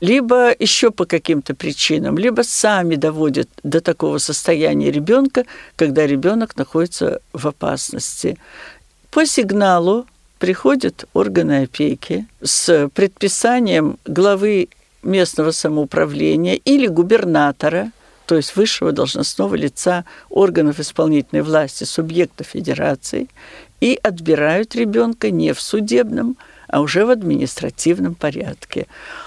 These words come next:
Они отбирают ребенка немедленно, устраивают его куда-то, чаще всего госпитализируют, ну, может быть, устраивают где, куда-то, э, в, в реабилитационный центр,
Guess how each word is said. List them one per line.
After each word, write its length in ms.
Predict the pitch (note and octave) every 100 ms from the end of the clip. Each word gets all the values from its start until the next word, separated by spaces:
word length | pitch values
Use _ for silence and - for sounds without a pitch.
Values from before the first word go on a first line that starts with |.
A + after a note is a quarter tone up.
| -
Они 540 | F#3 G3 A3+ C4 G#3+ -
отбирают 640 | D#3 D#3 G3 G3 D3+ -
ребенка 500 | F3 E3+ D#4 - F3+
немедленно, 960 | A3 A3+ D#3 D3+ D3+ D3+ D#3+ E3 G3+ - _
устраивают 800 | A#3+ - F#3+ F3 D3+ D3 D#3 -
его 180 | E3+ F3+
куда-то, 640 | F#3 F3+ F3 E3+ E3+ F3 _ _
чаще 340 | - A#3 -
всего 320 | - - D3 C#3+
госпитализируют, 1200 | - - C#3 - D3 C3 D#3+ F#3+ A#3+ A#3 A3+ - - - -
ну, 180 | C4+
может 300 | F#3+ E3 E3
быть, 180 | C3+ C#3
устраивают 800 | D3+ - E3 D3+ D3+ D#3+ C#3+ - -
где, 360 | - C#3 C#3+ -
куда-то, 640 | - D#3 D#3 C3 D3 D3 - - -
э, 200 | - C3+
в, 220 | C3 C3+ - C#3+
в 40 |
реабилитационный 960 | E3 E3+ D#3 D3+ - - F#3 F3 D3
центр, 680 | C3+ - F3+ G#3 G#3+ - -